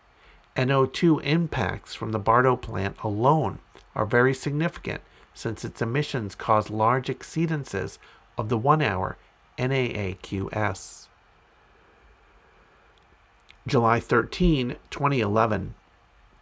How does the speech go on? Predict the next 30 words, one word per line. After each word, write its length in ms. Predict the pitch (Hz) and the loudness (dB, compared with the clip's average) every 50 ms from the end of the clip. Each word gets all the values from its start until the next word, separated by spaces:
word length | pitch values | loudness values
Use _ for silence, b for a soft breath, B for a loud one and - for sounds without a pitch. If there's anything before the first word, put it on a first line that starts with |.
| _ _ _ _ _ _ - _ - - | _ _ _ _ _ _ -20 _ -8 -8
A 60 | - | -8
Fort 320 | - - 165 170 170 - | 0 4 4 4 4 4
Worth 300 | 156 156 165 165 - - - - | 4 4 4 4 2 -2 -4 0
air 200 | 151 139 147 156 | 4 4 4 4
quality 520 | 151 - - 151 147 147 147 135 123 117 | 2 0 4 4 4 6 6 4 2 0
study 500 | 104 - - - 143 143 135 113 107 98 | 0 -4 2 6 6 6 6 4 0 0
assessed 520 | - 110 - - - 123 120 120 - - - | -2 -4 -4 -2 0 2 2 2 0 -4 -6
the 140 | 117 110 - | -4 -4 -2
impact 520 | 120 123 131 - 131 120 113 110 - - | -2 -4 -4 0 0 0 0 0 0 -4
of 100 | 107 95 | -4 -4
drilling 400 | - - 120 135 139 139 123 113 | -2 0 2 2 2 2 -2 -2
and 120 | 107 101 | -4 -6
fracking 440 | - - 131 127 135 131 - 117 107 | -2 2 2 2 2 0 -4 -4 -2
operations 720 | 104 98 95 - 107 101 95 98 98 - - 117 117 - 113 | 0 0 0 0 -2 -2 -2 -2 -4 -4 -4 -6 -2 -2 -2
and 160 | 104 87 90 - | -2 -2 -2 -2
ancillary 580 | 127 127 147 151 - - 160 156 143 135 123 104 | 0 0 0 0 0 0 0 2 2 2 0 0
infrastructure 880 | 98 131 151 160 - 165 135 - - - - - - - - - - - B B B B B B B - | 0 0 0 0 0 -2 -4 -2 -2 -2 -2 -2 -2 -8 -8 -8 -8 -10 B B B B B B B -4
on 120 | 110 110 | -4 -4
concentrations 840 | - - 165 180 180 - 214 202 - - 175 165 - - 139 117 | 0 2 2 2 2 2 -2 -4 0 0 0 0 0 -2 -2 2
of 160 | 120 110 98 - | 2 0 0 2
toxic 480 | - 127 131 131 - - - 135 - | 2 2 2 2 0 -6 -8 -4 -2
air 160 | 135 131 135 | 0 0 0
pollutants 560 | - - - 110 117 123 127 - 104 98 - - | 0 0 -2 0 0 0 0 -2 -6 -8 -8 -8
in 200 | - 117 117 113 | -8 -6 -4 -4
the 60 | 113 | -6
city 400 | - - - 151 135 123 110 - | -6 0 0 0 2 2 0 0
of 120 | - 107 | -2 -4
Fort 340 | - - - 147 156 - - | -4 -2 2 2 2 2 2
Worth, 340 | 117 107 95 95 - - _ | 0 0 0 0 -2 -6 _
Texas. 720 | - - 131 - - - - 78 - - - - - - | -4 -4 -4 -4 -4 -6 -6 -6 -6 -8 -16 -18 -18 -20